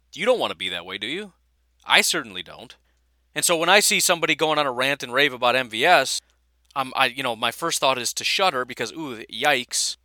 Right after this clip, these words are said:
But my next thought isn't, "Hey, I know what I'm gonna do. I'm gonna make him feel like a complete piece of crap." Because <laughs> that's the kind of guy I am. I just, I don't know. I don't know, man. You do what you gotta do, I guess. Just strolling through social media like, "Who can I make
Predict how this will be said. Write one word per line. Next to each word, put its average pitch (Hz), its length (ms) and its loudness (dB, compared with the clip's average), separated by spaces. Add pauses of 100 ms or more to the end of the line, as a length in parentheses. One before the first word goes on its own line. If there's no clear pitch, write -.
But 185 100 -2
my 190 100 6
next 202 280 6
thought 170 180 8
isn't, 156 220 0
"Hey, 170 180 6
I 160 80 6
know 196 100 -2
what 123 140 2
I'm 110 100 0
gonna 104 220 -12
do. 110 100 -8
I'm 151 80 -4
gonna 180 100 -6
make 170 220 0
him 143 80 -14
feel 151 220 -6
like 131 160 -4
a 117 40 -10
complete 139 380 -14
piece 143 220 -8
of - 60 -14
crap." 113 500 -6 (640)
Because 135 180 -4
<laughs> - 80 4
that's - 200 6
the 165 100 -2
kind 160 240 2
of 117 100 -2
guy 135 280 6
I 131 200 6
am. 127 300 0
I 185 80 2
just, - 280 -2
I 208 120 6
don't 277 100 4
know. 285 200 2 (440)
I 143 120 0
don't 214 100 0
know, 214 120 2
man. 147 320 -4
You 160 200 -14
do 208 160 -10
what 202 160 -8
you 196 40 -8
gotta 190 200 2
do, 147 240 -4
I 87 60 -10
guess. 90 280 -10 (320)
Just 170 180 2
strolling 151 640 0
through 160 160 -8
social 147 340 -2
media 147 180 0
like, 131 160 -2
"Who 262 140 -14
can 277 140 -8
I 262 80 -4
make 170 440 -8